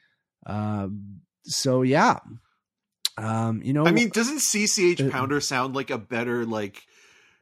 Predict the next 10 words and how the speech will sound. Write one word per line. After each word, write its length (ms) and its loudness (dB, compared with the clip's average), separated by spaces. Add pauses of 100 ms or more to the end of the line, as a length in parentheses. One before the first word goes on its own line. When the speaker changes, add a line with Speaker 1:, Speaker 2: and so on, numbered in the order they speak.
(380)
Speaker 2:
s-, 160 -6
like, 220 -4
sci-fi 560 2
character 480 -2
name 300 -4
than 140 -2
half 360 -4
of 120 -6
these? 260 -2
<laughs> 40 -6